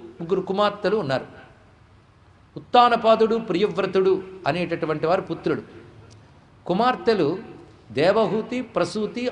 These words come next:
ఆకూతి. ఇందులో ఆకూతి అనేటువంటి ఆమె రుచి ప్రజాపతికి ఇచ్చి వివాహం చేశారు. ప్రజాపతులు అప్పుడే ఉద్భవించారు కదా. అదేవిధంగా ప్రసూతి అనే ఆమెని దక్ష ప్రజాపతికి ఇచ్చి వివాహం చేశాడు. ఎందుకంటే ప్రజాపతుల ద్వారా ఉత్తమ సంతానం వర్ధిల్లుతున్నది.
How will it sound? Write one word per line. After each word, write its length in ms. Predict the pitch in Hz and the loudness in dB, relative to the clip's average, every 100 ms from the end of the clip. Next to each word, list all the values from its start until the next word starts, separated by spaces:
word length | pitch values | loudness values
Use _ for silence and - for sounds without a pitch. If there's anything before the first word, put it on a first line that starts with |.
| - | 2
ఆకూతి. 460 | 165 170 165 - - - - - - - - - - | 2 2 -6 -8 -16 -20 -20 -20 -20 -20 -20 -20 -14
ఇందులో 200 | 156 180 | -2 2
ఆకూతి 680 | 147 175 220 240 254 247 226 - - | 6 6 4 0 -2 -2 -8 -10 0
అనేటువంటి 480 | 180 196 190 180 180 | 0 0 -4 -2 2
ఆమె 200 | 180 165 | 2 0
రుచి 280 | 135 180 302 | -4 -2 -4
ప్రజాపతికి 600 | - 226 208 202 190 190 | 0 2 4 2 0 -8
ఇచ్చి 140 | 190 | -6
వివాహం 260 | 175 170 165 | 0 0 0
చేశారు. 280 | 160 143 | -4 -8
ప్రజాపతులు 480 | 139 160 202 196 196 | -6 0 2 2 0
అప్పుడే 180 | 185 202 | 0 0
ఉద్భవించారు 500 | 190 156 202 185 196 | 0 -2 -2 -4 -6
కదా. 200 | 196 240 - - - - _ - - - - _ _ _ | -6 -10 -16 -20 -20 -20 _ -20 -20 -20 -20 _ _ _
అదేవిధంగా 320 | 143 214 220 202 | 0 2 2 0
ప్రసూతి 580 | 202 202 269 285 262 | -2 -2 0 -2 0
అనే 100 | 247 | 0
ఆమెని 320 | 214 196 196 196 | 2 0 0 -2
దక్ష 260 | 190 - | -2 -2
ప్రజాపతికి 560 | 269 - 226 202 180 165 | -2 0 4 4 2 -6
ఇచ్చి 140 | - | -8
వివాహం 320 | 233 143 127 123 | -2 -2 -2 -6
చేశాడు. 240 | 123 143 - - - _ - _ _ | -8 -8 -12 -20 -20 _ -20 _ _
ఎందుకంటే 200 | 165 185 | -6 -4
ప్రజాపతుల 640 | 175 156 226 240 233 226 220 | -2 4 4 4 2 2 0
ద్వారా 500 | 156 180 160 180 247 - - - | 2 4 6 4 2 -8 -18 -12
ఉత్తమ 300 | 208 - 247 | -2 4 4
సంతానం 480 | 202 208 240 240 214 | 4 2 2 2 2
వర్ధిల్లుతున్నది. 640 | 170 139 170 - 131 101 | 0 0 -2 -6 -8 -10